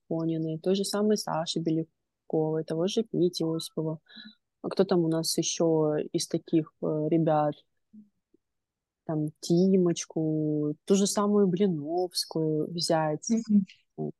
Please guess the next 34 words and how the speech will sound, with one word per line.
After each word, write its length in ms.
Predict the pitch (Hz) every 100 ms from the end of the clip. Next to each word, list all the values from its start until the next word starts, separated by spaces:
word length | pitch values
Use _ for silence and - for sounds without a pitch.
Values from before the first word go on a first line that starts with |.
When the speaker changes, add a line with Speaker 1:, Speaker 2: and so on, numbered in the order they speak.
| _ _ _ _ _ _ _ _ _ _ _ _ _ _ _ _ _ _ _ _ _ _ _ -
Speaker 1:
Ту 40 |
же 120 | 208
самую 340 | 214 214 214 220
Блиновскую 760 | 202 190 147 175 185 - - 165
взять. 380 | 165 160 156 - _ -
У 80 | 170
них 220 | 208 208 -
не 240 | 170 190
было 220 | 233 196 175
результатов 640 | 170 170 160 170 - 175 - 165
вот 160 | 160
так 200 | 165 165 -
вот 100 | 170
быстро. 460 | 156 160 - 156 160 _ _ _ _ _
Да, 300 | 160 160 170 -
у 80 | 170
них 200 | 180 -
не 140 | 202
было 200 | 214 185
вот 160 | 165 156 _ - -
то, 180 | - 202
что 160 | 190 170
сейчас 420 | - - 165 -
люди 240 | 180 165
видят, 480 | 151 160 294 339 202
они 140 | 156 165
такие: 220 | 151 156 _ _ _ _ _ _ - -
«Блин, 560 | 165 151 190 185 190 180
они 280 | - 175 190
к 120 | 185 196
этому 300 | 180 170 165
так 200 | 175 156
быстро 340 | 156 170 170
пришли». 440 | 156 151 - 208